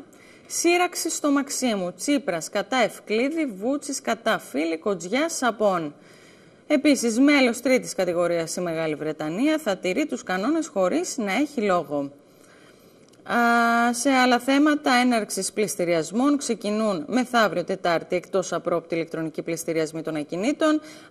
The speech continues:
Αντίπαλός μας η Νέα Δημοκρατία. Ε, βασικό ιδεολογικό και πολιτικό αντίπαλο θεωρεί τη Νέα Δημοκρατία η φόφη γεννηματά.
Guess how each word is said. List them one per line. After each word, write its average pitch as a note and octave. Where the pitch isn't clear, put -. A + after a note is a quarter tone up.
Αντίπαλός C4
μας F3
η F3
Νέα E3
Δημοκρατία. G#3
Ε, C4
βασικό C#4
ιδεολογικό F#3+
και F3+
πολιτικό E3+
αντίπαλο A#3
θεωρεί G3
τη G3
Νέα F#3
Δημοκρατία E3+
η G3
φόφη F3+
γεννηματά. D#3+